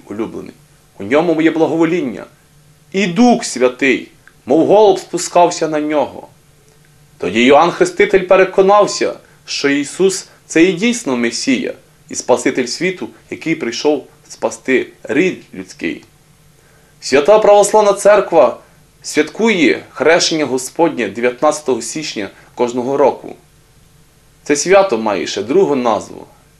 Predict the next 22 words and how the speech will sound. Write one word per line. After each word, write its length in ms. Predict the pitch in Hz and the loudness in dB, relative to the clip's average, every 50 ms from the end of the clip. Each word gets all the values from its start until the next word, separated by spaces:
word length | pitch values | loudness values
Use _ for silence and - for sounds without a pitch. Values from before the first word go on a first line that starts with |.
| _ _ _ - | _ _ _ -10
назву 540 | 98 110 139 165 170 143 131 113 92 90 - _ _ _ _ _ - | -2 0 2 2 2 0 -2 -8 -10 -10 -12 _ _ _ _ _ -14
свята 420 | - - 117 143 156 160 - 120 | -8 0 2 2 2 4 2 -2
Богоявлення. 720 | 110 - 110 110 139 156 165 151 - 95 92 87 - - - - _ _ _ _ - | -2 0 0 0 2 4 4 2 2 0 -6 -10 -14 -16 -18 -20 _ _ _ _ -8
Чого 340 | - - 165 190 220 185 120 | -2 0 2 4 4 2 2
Богоявлення? 680 | 117 107 117 131 139 135 107 92 - - - - - _ _ _ _ _ _ _ | 0 0 0 2 2 2 2 2 -2 -10 -18 -20 -20 _ _ _ _ _ _ _
А 120 | - - - | -6 -6 -2
тому, 300 | - 160 175 214 240 220 | 0 0 2 2 0 0
що 240 | - - 196 190 | 2 2 4 4
Господь 580 | 160 165 180 180 - - 214 220 202 185 - - - - - _ _ - | 4 2 0 -2 0 4 4 4 4 2 -2 -10 -18 -20 -20 _ _ -2
явив 320 | 135 160 165 202 214 185 | 0 2 2 4 2 2
себе 360 | - - - 165 147 170 185 165 | 0 -2 -4 0 2 2 2 2
людям, 520 | 165 190 202 185 127 117 110 92 80 85 - _ _ _ _ _ _ _ _ _ _ _ _ _ _ _ _ _ _ _ - | 2 0 -2 -2 0 0 0 0 -2 -6 -16 _ _ _ _ _ _ _ _ _ _ _ _ _ _ _ _ _ _ _ -2
тобто 380 | - 170 175 170 - - - - - _ _ - | 2 2 2 0 -2 -10 -12 -12 -12 _ _ -2
Бог 220 | 101 147 143 95 | 0 0 2 2
Отець, 420 | 104 110 - 135 127 113 - - - | 0 0 2 2 2 2 0 -4 -12
який 200 | 107 - - 92 | -12 -10 -6 -4
говорить 360 | 98 101 107 92 95 90 87 | -2 0 0 -2 -2 -4 -8
з 60 | 95 | -6
неба, 440 | 107 113 131 147 147 127 120 110 - - _ _ _ _ _ _ _ _ _ _ _ _ _ _ _ _ _ _ _ _ _ _ _ _ _ _ _ _ - | -2 0 0 0 0 -2 -4 -6 -6 -14 _ _ _ _ _ _ _ _ _ _ _ _ _ _ _ _ _ _ _ _ _ _ _ _ _ _ _ _ -8
Бог 320 | - - 180 214 196 180 | 0 4 4 4 4 6
Дух 200 | 190 254 254 247 | 4 4 4 2
Святий, 640 | - - 202 196 190 196 208 202 185 127 101 - | 0 2 2 2 2 4 4 4 4 2 2 -4